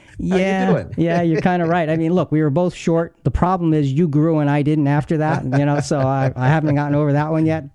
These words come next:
Speaker 2: <laughs> Just kidding. But you're right. We were very, very, very, very different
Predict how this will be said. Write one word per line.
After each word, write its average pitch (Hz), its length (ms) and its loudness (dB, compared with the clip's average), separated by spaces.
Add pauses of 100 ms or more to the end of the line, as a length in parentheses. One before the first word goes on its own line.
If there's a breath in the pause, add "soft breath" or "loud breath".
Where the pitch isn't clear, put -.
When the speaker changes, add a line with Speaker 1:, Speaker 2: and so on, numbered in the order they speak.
(120)
Speaker 2:
<laughs> 143 200 -2
Just - 340 -6
kidding. 156 280 -2 (280 loud breath)
But 208 160 -2
you're 220 80 -2
right. 185 220 -4
We 160 120 2
were 185 180 2
very, 175 500 0
very, 151 420 0
very, 135 400 0
very 123 300 0
different 117 440 -4